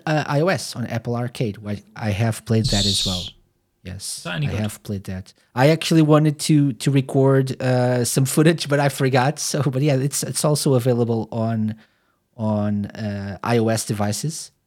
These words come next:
Speaker 1: through Apple Arcade.
Speaker 2: The Quest, is that one out now? The, the Quest version?
Speaker 1: That one probably as well. The V R version.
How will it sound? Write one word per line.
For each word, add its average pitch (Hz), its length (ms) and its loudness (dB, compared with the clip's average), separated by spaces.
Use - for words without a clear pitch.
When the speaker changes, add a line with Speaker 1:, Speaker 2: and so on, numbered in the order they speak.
Speaker 1:
through 101 180 -10
Apple 104 360 -10
Arcade. 104 500 -6
Speaker 2:
The - 40 -18
Quest, - 520 -6
is 139 120 -8
that 151 180 -8
one 127 180 -8
out 120 160 -8
now? 110 300 -10
The, 113 100 -18
the - 80 -18
Quest - 340 -12
version? 101 380 -14
Speaker 1:
That 135 300 -2
one 135 400 2
probably 113 640 -2
as 104 200 -6
well. 98 220 -8
The 101 80 -20
V 101 60 -6
R 98 140 -4
version. 95 480 -4